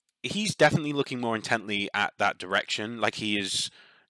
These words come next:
he's got, like, you know how birds do where they, they don't quite look at something directly. They kinda cock one eye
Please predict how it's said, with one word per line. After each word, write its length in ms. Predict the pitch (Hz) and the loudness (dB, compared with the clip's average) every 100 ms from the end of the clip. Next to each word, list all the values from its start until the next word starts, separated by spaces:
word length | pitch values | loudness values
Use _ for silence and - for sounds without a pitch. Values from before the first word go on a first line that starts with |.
| _ _ _ - | _ _ _ -10
he's 180 | 104 - | -6 0
got, 180 | 123 110 | 2 2
like, 180 | 104 - - | 0 -2 0
you 60 | 143 | 6
know 40 | |
how 100 | 165 | 6
birds 400 | 131 135 131 - | 8 8 8 6
do 180 | 131 123 | 0 4
where 320 | 117 110 110 | 8 8 6
they, 220 | 113 92 | 2 -4
they 200 | 92 117 | 0 0
don't 200 | 120 143 | 2 2
quite 340 | - 135 127 113 | 0 6 6 6
look 160 | 117 123 | 0 0
at 80 | |
something 280 | - 110 107 | -6 -6 -8
directly. 480 | - 107 117 - 139 | -6 0 0 0 -4
They 100 | 139 | -2
kinda 220 | - 110 | 0 0
cock 240 | - 120 - | 2 0 2
one 160 | 117 | 0
eye 240 | 110 113 | 4 4